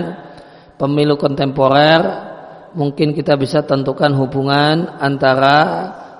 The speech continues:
pemilu kontemporer dengan peristiwa-peristiwa sejarah di atas. Supaya kita bisa simpulkan al-jadar, akar sejarah, akar historis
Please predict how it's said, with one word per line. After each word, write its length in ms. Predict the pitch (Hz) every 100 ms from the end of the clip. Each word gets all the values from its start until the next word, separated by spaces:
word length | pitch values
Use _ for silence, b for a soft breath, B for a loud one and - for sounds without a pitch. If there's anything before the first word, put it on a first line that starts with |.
| -
pemilu 400 | 151 143 143 143
kontemporer 760 | 143 139 135 147 139 147 156 156
dengan 440 | 135 135 147 156
peristiwa-peristiwa 840 | 156 139 147 139 135 139 - 147 131
sejarah 460 | 139 131 131 127 120
di 80 | 127 113
atas. 720 | 123 147 123 - - - - - - b b b b
Supaya 280 | - 156 143
kita 240 | 147 143 131
bisa 280 | 123 143 135 135 139 - - - - -
simpulkan 840 | - 156 135 135 135 139 143 156 175 190 185 190 202 - - - - - _
al-jadar, 960 | 139 131 147 139 143 143 135 131 - -
akar 640 | 139 143 - 139 135 131
sejarah, 720 | 123 143 - 127 131 143 147 139
akar 320 | 135 143 123
historis 960 | 127 - 139 127 135 160 160 - -